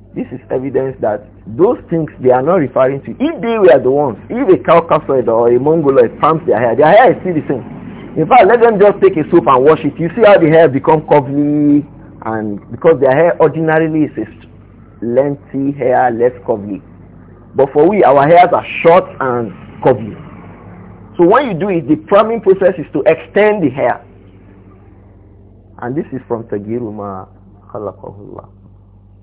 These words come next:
In Nisa, Allah told us about what Shaitan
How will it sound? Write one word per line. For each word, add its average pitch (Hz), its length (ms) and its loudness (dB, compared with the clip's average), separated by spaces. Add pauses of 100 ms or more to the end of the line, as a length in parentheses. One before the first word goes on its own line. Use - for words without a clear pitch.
(240)
In 110 440 -14
Nisa, 104 520 -6 (540)
Allah 127 280 -6
told 110 220 -10
us 104 160 -12
about 98 320 -14
what 101 240 -10
Shaitan 92 400 -16